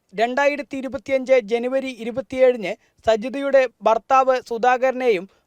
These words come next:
ഭർത്തൃമാതാവ് ലക്ഷ്മിയെയും സജിതയെ കൊലപ്പെടുത്തിയ അതേ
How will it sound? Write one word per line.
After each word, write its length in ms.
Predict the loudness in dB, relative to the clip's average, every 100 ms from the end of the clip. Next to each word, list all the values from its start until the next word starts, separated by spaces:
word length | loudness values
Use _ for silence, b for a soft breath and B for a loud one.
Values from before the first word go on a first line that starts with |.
| -2 2
ഭർത്തൃമാതാവ് 800 | 2 0 -2 0 2 4 4 2 -2 -4
ലക്ഷ്മിയെയും 600 | -6 -6 4 6 6 2 -14 _ -2
സജിതയെ 460 | 0 0 -2 2 2 4
കൊലപ്പെടുത്തിയ 720 | 2 2 2 0 0 2 2 2 -4
അതേ 180 | 4